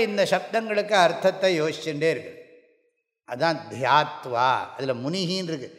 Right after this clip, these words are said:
நான் அதை கவனிக்காமையே சொல்லிவிட்டேன். முனிஹி, முனிஹின்னா முனிவன், ஆழ்ந்து சிந்திக்கின்றவன். நான் சாதாரணமா ஏதோ சிந்தி-, விசிந்தியன்னு சொல்லி சொன்னேன். முனிஹிங்கிற சப்தம் இருக்குங்கிறத கவனிக்கல.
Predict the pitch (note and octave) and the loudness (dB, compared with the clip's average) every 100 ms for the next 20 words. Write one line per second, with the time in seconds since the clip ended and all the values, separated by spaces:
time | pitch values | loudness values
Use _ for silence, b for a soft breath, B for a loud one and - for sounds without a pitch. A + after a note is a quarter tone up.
0 | - C#3 C#3+ A#2 C#3 F#3 F#3 F#3 F3 D#3 | -12 -4 -2 0 0 0 -2 -4 -4 -4
1 | D3+ C#3 A#2+ - - _ _ _ _ _ | -6 -6 -6 -8 -20 _ _ _ _ _
2 | C#3 G#3+ B3 G#3+ F#3+ F#3+ D3 G#2 - - | -4 0 2 2 0 -2 -4 -8 -18 -20
3 | _ _ _ _ _ - C#3 G#3+ A#3 F#3 | _ _ _ _ _ -14 -8 -4 -2 -2
4 | G#3+ G3 B3+ A3+ F3 F#3 E3+ F3 D#3+ - | -2 -2 -2 -2 -2 -2 2 0 0 -10
5 | - - _ _ _ _ _ - C#3+ G#3 | -18 -20 _ _ _ _ _ 0 6 6
6 | A#3+ A#3+ B3+ - G3+ A3 A3+ F#3 G#3 F#3 | 6 2 -4 -4 -6 -4 -6 -4 -6 -2
7 | F3+ F#3 B3 C#4 D4+ - - _ _ _ | 0 2 2 -2 -6 -14 -20 _ _ _
8 | _ _ _ _ _ _ _ _ _ _ | _ _ _ _ _ _ _ _ _ _
9 | _ _ _ A2 D#3 C3+ D3 G3+ A3 A3 | _ _ _ -4 -2 2 4 4 4 0
10 | G#3 F#3+ F3+ F#3 D3 F#3 F3 E3 F#3 F3+ | 0 -2 -2 -4 -6 -8 -8 -6 -6 -4
11 | F#3+ D#3 F3 E3 D#3 D3 F#3+ F#3+ G3+ F#3+ | -4 -4 -4 -4 -6 -4 -4 -2 -2 -2
12 | F3 C3+ D3 E3+ F#3+ E3 E3+ F3+ F3+ D3 | -2 -2 -4 -4 -4 -4 -4 -4 -4 -2
13 | D3 F#3+ D#3 | -2 -2 -6